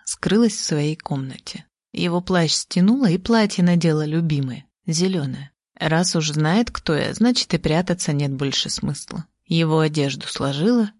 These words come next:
и вновь на кухню вернулась. На столе плащ оставила и на место свое присела. «До будущей весны не выйду. Коли действительно любишь, сможешь дождаться. А если приглянулась только,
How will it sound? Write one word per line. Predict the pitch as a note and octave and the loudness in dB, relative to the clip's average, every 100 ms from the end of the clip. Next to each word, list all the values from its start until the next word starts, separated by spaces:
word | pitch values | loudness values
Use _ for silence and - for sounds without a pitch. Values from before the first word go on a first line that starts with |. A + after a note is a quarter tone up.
| _ | _
и | E3+ | 0
вновь | F#3+ F#3 F3+ - | 2 4 2 0
на | F3+ | -2
кухню | D#3 C#3 - C3 | 0 -2 -4 -6
вернулась. | C3 C3 C3 B2+ C#3+ - - _ - | -6 -8 -8 -10 -12 -16 -18 _ 0
На | E3+ F3+ | 2 2
столе | - A3+ A3+ E3+ | 2 2 2 2
плащ | - D#3 C#3+ - | 0 -2 -2 -2
оставила | D3 - B3 C4+ F#3 | -4 -2 0 2 2
и | D3+ G#3 | 2 6
на | A#3 | 8
место | G#3 F3+ F3 | 6 4 0
свое | - D3+ D3+ D3 | -4 0 0 0
присела. | - D3+ - - D3 D3+ _ _ _ _ _ _ _ _ _ _ _ - | -4 -4 -6 -6 -6 -8 _ _ _ _ _ _ _ _ _ _ _ 0
«До | G#3+ F3 G3 | 4 4 4
будущей | A3+ F#3 F#3+ - G3 | 4 4 2 2 2
весны | G3+ G#3 B3+ C4 | 2 4 6 8
не | G#3+ | 8
выйду. | F#3+ F3+ D3+ C3+ - _ _ _ | 6 4 2 0 -6 _ _ _
Коли | - E3 E3 | -2 2 4
действительно | E3+ F3+ C4 D4 - F3+ D#3 | 2 2 0 0 2 2 2
любишь, | C#3+ C#3+ - - - _ - | 2 -2 -4 -6 -8 _ -8
сможешь | - A#3+ G#3 D#3+ D3 | 2 4 4 0 -2
дождаться. | E3 D#3+ D#3+ C#3+ - F3+ - _ _ | -2 0 0 -2 -4 -10 -12 _ _
А | F3 | 0
если | D#3 D#3 G3+ | 0 0 -2
приглянулась | G3 G3 G3+ G3+ F#3+ A3 G3+ | 0 2 4 4 4 4 2
только, | - D3 - C#3+ | -2 -4 -4 -12